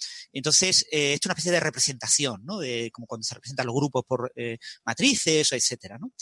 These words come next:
Entonces, en, en teoría de modelos, tú puedes construir una matemática en la que la hipótesis del continuo es verdad, es decir, el, el cardinal de los reales es el conjun-, el cardinal del conjunto potencia de los naturales,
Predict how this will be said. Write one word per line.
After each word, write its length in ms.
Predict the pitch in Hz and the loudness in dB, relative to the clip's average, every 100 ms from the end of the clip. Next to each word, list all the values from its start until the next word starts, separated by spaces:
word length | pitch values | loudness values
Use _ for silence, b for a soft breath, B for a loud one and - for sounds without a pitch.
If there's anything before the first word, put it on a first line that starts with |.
| B B B | B B B
Entonces, 300 | 151 220 226 | 0 2 2
en, 160 | 175 143 | -2 -6
en 160 | 160 139 | -6 -2
teoría 180 | 147 165 | 0 2
de 40 | |
modelos, 320 | 190 220 277 | 4 2 2
tú 80 | - | 0
puedes 140 | 170 | -2
construir 440 | 170 180 - 220 240 b b _ | 0 -6 0 0 0 b b _
una 220 | 165 160 | -2 0
matemática 400 | 160 165 226 240 | 0 0 0 2
en 60 | 180 | 0
la 40 | |
que 60 | 139 | 0
la 60 | 127 | -2
hipótesis 340 | 135 - 160 | -4 -4 -2
del 120 | 143 | -2
continuo 360 | - 143 156 147 | -2 -6 -2 0
es 60 | 143 | 0
verdad, 300 | 139 185 277 | 0 0 0
es 60 | |
decir, 340 | 185 - 147 120 b b _ _ _ _ | 0 0 -2 -4 b b _ _ _ _
el, 340 | 160 156 165 - | 2 4 2 0
el 140 | 170 | -2
cardinal 540 | 170 160 147 147 170 220 | 0 -4 -4 -2 -2 2
de 80 | |
los 140 | 214 214 | 2 4
reales 640 | 185 220 262 170 110 - _ | 2 2 2 0 -4 -10 _
es 80 | 156 | 0
el 140 | 202 | 2
conjun-, 580 | - 160 147 - 220 220 - | 2 0 0 0 0 -2 -4
el 160 | 175 | -4
cardinal 440 | - 156 151 165 226 | -2 -2 0 0 2
del 160 | 180 | 0
conjunto 540 | - 147 127 196 190 202 | 0 -2 0 -6 0 2
potencia 760 | 180 170 262 285 - 151 117 b b b | 2 2 2 0 -4 -2 -2 b b b
de 160 | 139 143 | -2 0
los 180 | 131 | 0
naturales, 720 | 131 131 135 190 254 262 302 | 0 -4 0 2 4 2 -2